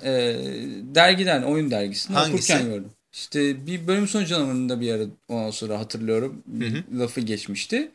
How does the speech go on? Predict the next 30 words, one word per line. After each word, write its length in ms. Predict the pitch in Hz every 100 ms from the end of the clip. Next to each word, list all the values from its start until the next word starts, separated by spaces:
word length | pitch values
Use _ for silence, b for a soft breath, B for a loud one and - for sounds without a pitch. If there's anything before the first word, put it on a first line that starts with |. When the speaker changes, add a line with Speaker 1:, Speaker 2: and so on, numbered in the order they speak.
| _
Speaker 1:
Ee, 540 | 120 120 120 120 120 123 123 117 117 -
Speaker 2:
Bak. 100 | 143
Speaker 1:
sonra 300 | 202 196 190
da 120 | 220
başka 320 | 214 208 220
bir 40 | 202
yabancı 420 | 202 190 196 202
dergide 400 | 190 185 185 190
gördüm 280 | 139 117 110
falan. 360 | 151 220 233
Ne 60 | 220
olduğunu 280 | 208 190 214
merak 320 | 202 208 202
ettim. 260 | 143 - 151
Bir 60 |
de 40 | 170
oyun 220 | 175 185
arayışındaydım 760 | 143 117 110 110 101 98 101
böyle. 180 | 101 160
Speaker 2:
Şimdi 280 | 277 160 104 -
Speaker 1:
Neymiş 240 | 208 196 -
Speaker 2:
sana 220 | 180 202
Speaker 1:
dedim, 120 | 247
indirdim, 360 | 233 240 233 175
aldım, 340 | 226 202 190
satın 260 | 220 202 156
aldım. 260 | 151 226
Baktım, 380 | 240 233 220 147 160
indirimdeydi 580 | 185 185 185 180 131
de. 160 | 127